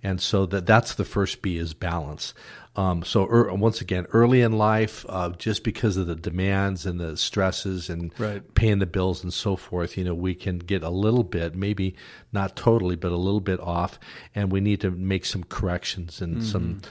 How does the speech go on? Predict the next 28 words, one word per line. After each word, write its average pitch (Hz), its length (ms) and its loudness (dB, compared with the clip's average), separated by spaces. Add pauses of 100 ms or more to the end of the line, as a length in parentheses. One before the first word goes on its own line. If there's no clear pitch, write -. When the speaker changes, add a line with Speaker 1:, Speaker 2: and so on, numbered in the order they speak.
Speaker 1:
some 95 280 -2
realignments. 87 840 -2
Speaker 2:
That's 104 340 -10
well 127 200 0
Speaker 1:
And, 95 80 2
uh, 92 100 0
Speaker 2:
said. 98 260 -4 (180)
Speaker 1:
and 117 140 0
I, 156 180 0
I 139 120 2
kind 156 240 2
of 98 140 2
view 101 260 4
it, 92 200 0
another 101 580 0
visual 90 840 2
is 90 160 -2
kind 113 160 0
of 107 40 0
like 104 180 0
a - 40 -2
teeter-totter. - 760 -4
You 120 80 -2
Speaker 2:
Yeah. 107 100 -2
Speaker 1:
know, 90 140 0
a 87 80 -4
teeter-totter 95 720 0
is 85 220 -4